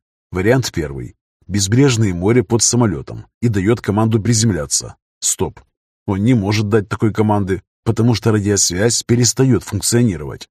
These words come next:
Ладно, он идет на снижение, и его звено садится вместе с ним.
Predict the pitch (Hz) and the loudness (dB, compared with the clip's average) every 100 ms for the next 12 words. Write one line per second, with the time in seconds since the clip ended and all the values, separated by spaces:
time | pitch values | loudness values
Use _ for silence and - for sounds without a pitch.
0 | _ _ - 104 85 87 107 - _ _ | _ _ -4 -2 0 -2 -6 -6 _ _
1 | - 107 127 135 113 120 120 - 131 101 | -2 2 4 4 2 2 0 2 0 0
2 | 78 65 - _ - 117 107 95 107 85 | -4 -12 -18 _ -4 -2 0 0 -2 0
3 | 98 107 120 131 - 95 110 117 110 113 | -2 0 2 2 0 0 0 2 2 2
4 | 113 - 123 104 73 62 | 2 2 0 -2 -6 -12